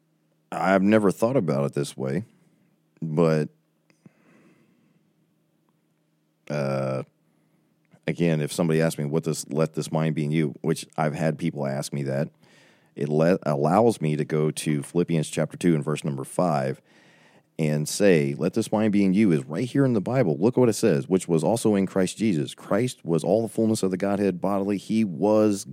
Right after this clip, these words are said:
God manifest in flesh. He is God manifest in flesh. He is God who humbled himself because,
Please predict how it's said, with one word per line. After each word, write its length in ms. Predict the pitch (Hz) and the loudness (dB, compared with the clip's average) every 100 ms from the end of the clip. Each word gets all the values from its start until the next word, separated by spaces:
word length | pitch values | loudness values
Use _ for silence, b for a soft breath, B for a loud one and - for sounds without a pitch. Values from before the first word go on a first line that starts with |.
| 67 | -4
God 440 | 87 95 104 98 | 0 0 0 0
manifest 520 | 92 95 95 82 85 - | 0 0 0 -2 -2 -2
in 120 | 87 | -4
flesh. 360 | - 67 64 - | -2 -6 -6 -4
He 280 | 95 104 - | 0 2 4
is 300 | 107 98 76 | 6 6 2
God 340 | 85 80 76 | 0 0 0
manifest 480 | 78 76 - 76 - | -2 -2 -2 -4 -4
in 60 | |
flesh. 340 | 73 - 65 - B B B | -8 -6 -8 -10 B B B
He 340 | - 120 98 | 2 2 6
is 500 | 92 110 104 95 87 - - 64 - _ _ - | 6 8 6 4 -2 -16 -16 -16 -16 _ _ -2
God 600 | 90 92 80 67 67 69 | 2 4 2 -2 -6 -8
who 140 | 71 80 | -4 2
humbled 300 | 101 95 82 | 4 4 2
himself 440 | 76 - 73 - _ | 0 0 -4 -4 _
because, 640 | 80 78 127 139 95 107 | -4 2 4 4 2 0